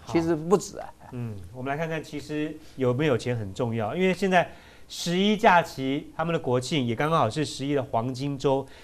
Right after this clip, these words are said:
Speaker 1: 在去年此刻来到台湾消费的陆客呢，
Speaker 2: 嗯。
Speaker 1: 呃，到今年减少了六成。对于这一点，我们看到现在所有的媒体都会去问啊，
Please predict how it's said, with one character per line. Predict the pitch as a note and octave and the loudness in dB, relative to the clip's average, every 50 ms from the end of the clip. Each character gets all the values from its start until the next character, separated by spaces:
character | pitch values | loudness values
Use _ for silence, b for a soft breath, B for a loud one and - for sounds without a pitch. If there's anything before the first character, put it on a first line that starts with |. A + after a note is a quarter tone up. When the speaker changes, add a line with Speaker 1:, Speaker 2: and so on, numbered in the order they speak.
| B B | B B
Speaker 1:
在 | - A3 G#3+ G3+ | 8 8 8 8
去 | G#3 - - - D4+ B3 | 6 2 0 2 4 4
年 | F#3 D#3 D3+ D#3+ | 6 4 4 2
此 | D3+ - - - A2 G#2+ | 0 -4 -10 -10 -8 -8
刻 | G2+ - D#3+ C#3 B2 | -4 2 4 4 6
来 | A2+ A#2+ C3+ | 6 6 6
到 | D#3 D#3 | 4 4
台 | D3+ - C3 C3 | 2 2 0 0
湾 | C#3 D3 D3+ D3+ D#3 D3+ | 2 0 0 -2 -4 -4
消 | - - D#3 D3+ D3+ | 0 4 4 4 6
费 | D3+ D#3 C#3 | 4 4 4
的 | A#2+ A2+ G#2+ | 4 4 2
陆 | C#3+ E3 D3+ C3 | 2 2 0 -2
客 | B2 - D3+ B2+ | 0 0 0 0
呢， | A2+ A2 G#2+ G#2 | 0 0 -2 -4
Speaker 2:
嗯。 | - b b b b b b b | -8 b b b b b b b
Speaker 1:
呃， | B2 A#2+ A#2+ A#2 A2+ A2+ A2+ A2+ A2+ A2+ A2 A2+ A2 - - - - - - - - - - - - | 0 2 2 2 2 2 2 2 2 2 0 -2 -4 -6 -12 -18 -20 -20 -20 -20 -20 -20 -20 -12 2
到 | - F3 D#3 C#3+ C#3 | 6 6 6 6 6
今 | - E3+ F3 D#3+ | 2 -2 0 2
年 | C#3 B2 B2 B2 B2 | 2 2 2 0 -2
减 | - C3+ C#3 C3+ | 0 2 2 2
少 | C3 A2 | 2 2
了 | G2 A2 | 2 8
六 | C#3 G3+ E3+ A#2+ | 10 12 12 10
成。 | A2 - - G2 F2+ G2 - - b b b b b | 8 2 -6 -10 -12 -14 -16 -18 b b b b b
对 | b B3+ B3 | b 0 2
于 | A#3+ G3+ | 2 2
这 | - C4+ B3 G3+ | 4 6 6 6
一 | |
点， | D#3 D3 A#2 G#2 G2+ C3 | 6 6 2 2 0 -2
我 | C3 | -6
们 | C3 C3+ | -4 0
看 | F3 | 0
到 | F3 D#3+ D3+ | 2 2 2
现 | - E3 D#3 | 0 -2 2
在 | D3+ E3 D3+ C3 A#2+ B2 b b b b b b b b b b b - - | 4 6 6 6 4 0 b b b b b b b b b b b -20 -6
所 | - - F3+ | 0 2 4
有 | |
的 | D#3 C#3+ | 4 4
媒 | D3+ C#3 | 2 0
体 | C3 A#2+ | 0 0
都 | C#3+ | 0
会 | C#3 C#3 | 0 0
去 | B2 C3+ | -2 -4
问 | C3+ D3 C3 G2 E2+ | -2 -2 -2 -2 -4
啊， | D#2+ | -8